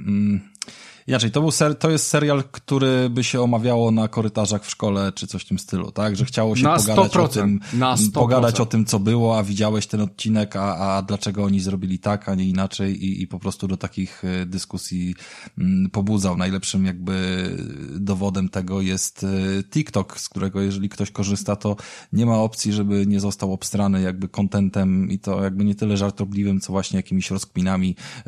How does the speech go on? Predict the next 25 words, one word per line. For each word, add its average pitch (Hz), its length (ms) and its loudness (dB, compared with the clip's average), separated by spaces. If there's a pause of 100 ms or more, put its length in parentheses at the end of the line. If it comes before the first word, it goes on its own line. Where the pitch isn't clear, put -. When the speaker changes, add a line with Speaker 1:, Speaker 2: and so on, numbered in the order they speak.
(380)
Speaker 1:
e, 87 60 -4
załóżmy 90 380 -4
po 92 160 -6
trzecim - 360 -2
odcinku 90 520 -4
albo 87 240 -4
coś, - 400 -8
e, 58 40 -10 (960)
co 98 120 -2
tam 95 140 0
się 92 140 -6
wydarzyło, 95 560 -2
co - 140 -4
może 90 200 -2
być 85 140 -8
w - 40 -18
przyszłości, - 540 -6
no 92 80 -2
takie 90 260 -8
jakieś, 87 280 -8
Speaker 2:
Mhm. 135 220 2
Speaker 1:
wiecie, - 120 -8
teorie 92 360 -2
spiskowe 87 640 -8
i, 82 120 -8